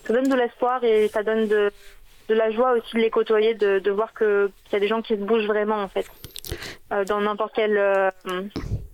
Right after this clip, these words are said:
domaine, hein. Des fois, euh, par exemple, j'ai rencontré récemment une dame qui prépare, euh, le jour de la Terre, qui arrive dans deux jours d'ailleurs, euh, dans son village, et ils étaient plusieurs à vraiment mettre toute leur énergie dedans pour faire des pancartes,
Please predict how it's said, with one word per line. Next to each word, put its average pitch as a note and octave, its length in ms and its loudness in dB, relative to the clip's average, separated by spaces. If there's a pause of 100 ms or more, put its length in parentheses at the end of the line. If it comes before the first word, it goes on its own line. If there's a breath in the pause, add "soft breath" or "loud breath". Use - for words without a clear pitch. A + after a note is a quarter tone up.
(140)
domaine, A3 400 0
hein. G#3 100 0
Des G3 140 0
fois, A3 160 -2
euh, G#3 160 2
par G3 160 -4
exemple, G#3 240 -2
j'ai A3 80 0
rencontré G3+ 400 -2
récemment G#3 340 -2
une G#3 100 0
dame G#3+ 260 -2
qui A3 100 -4
prépare, G#3+ 460 -2
euh, G3+ 180 2
le G3+ 160 2
jour B3 120 0
de A#3+ 60 0
la A#3+ 100 0
Terre, B3+ 240 -2
qui - 140 -4
arrive G3+ 320 0 (100)
dans F#3+ 140 2
deux G3 180 2
jours A#3+ 160 0
d'ailleurs, G#3+ 380 0 (760 loud breath)
euh, G3+ 240 0 (100)
dans G#3 220 -2
son A3+ 160 -2
village, A3 520 0
et G3 120 4
ils G3 160 2
étaient G3 180 2
plusieurs A3 480 0
à G3+ 100 -2
vraiment G#3 280 0
mettre G#3 260 -2
toute A#3+ 120 -2
leur A#3 180 0
énergie G#3 320 0
dedans G#3 340 0
pour G3+ 140 -8
faire G3 160 -2
des F#3+ 100 2
pancartes, G#3 560 -4